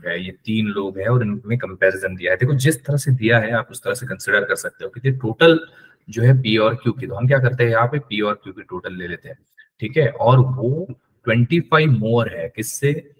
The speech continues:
R से। So, मतलब, मैं अगर आर में ट्वेंटी फ़ाइव ऐड कर दूं, तो ये पी प्लस क्यू के बराबर हो जाएगा। देखो, ये first equation बन गया। जो आपको sentence में दिया है, just मैंने यहाँ पे expression में लिख दिया है उसको, ठीक है ना?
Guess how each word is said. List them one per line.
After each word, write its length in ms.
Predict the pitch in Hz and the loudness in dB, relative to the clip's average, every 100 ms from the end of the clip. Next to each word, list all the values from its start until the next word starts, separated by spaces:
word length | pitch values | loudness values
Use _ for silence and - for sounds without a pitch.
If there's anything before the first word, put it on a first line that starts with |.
| - | -2
R 180 | 135 127 | 2 2
से। 220 | - - - _ _ - | 0 -10 -16 _ _ -4
So, 100 | 127 | 2
मतलब, 400 | 120 131 143 139 | 2 4 2 4
मैं 200 | 131 151 | 2 2
अगर 380 | 143 113 120 - _ _ _ _ - | -2 -2 -2 -4 _ _ _ _ -4
आर 260 | 113 143 156 | 2 4 2
में 300 | 113 123 127 | 0 -2 -4
ट्वेंटी 360 | 110 113 139 | -4 -4 -4
फ़ाइव 300 | 139 139 139 | -2 -2 0
ऐड 280 | 101 107 123 | 0 2 2
कर 220 | - 113 | -2 -6
दूं, 300 | 87 90 101 127 | -10 -14 -16 -20
तो 120 | - 104 | -20 -20
ये 320 | 95 104 127 | -16 -10 -10
पी 240 | 127 107 107 | -8 -12 -8
प्लस 180 | - 131 | -8 -8
क्यू 120 | 113 - | -10 -8
के 60 | |
बराबर 300 | 110 113 131 | -2 0 0
हो 120 | 147 | -2
जाएगा। 240 | 175 170 165 | -4 -4 -4
देखो, 200 | 156 165 | -4 -6
ये 80 | 160 | -8
first 300 | 147 147 139 | -8 -8 -10
equation 320 | 147 143 139 | -10 -6 -2
बन 160 | 135 | 2
गया। 140 | 127 120 | 2 0
जो 220 | 123 127 | -2 -2
आपको 480 | 147 139 - 135 139 | 0 -2 -6 -4 -4
sentence 520 | 131 104 104 113 113 | -6 -14 -12 -12 -12
में 100 | 107 | -16
दिया 240 | 95 92 85 | -8 -6 -6
है, 380 | 90 101 139 _ _ _ _ - | -8 -10 -10 _ _ _ _ -6
just 240 | 120 127 98 | -4 -4 -6
मैंने 180 | 92 98 | -10 -6
यहाँ 180 | 92 | -6
पे 120 | 95 95 | -6 -8
expression 440 | - - 95 95 | -8 -14 -12 -10
में 140 | 98 | -8
लिख 160 | 95 87 | -6 -6
दिया 260 | - 92 90 | 0 2 2
है 80 | |
उसको, 280 | 87 80 87 | -2 -4 -12
ठीक 240 | - 98 127 | -10 -2 2
है 60 | |
ना? 120 | 139 | 2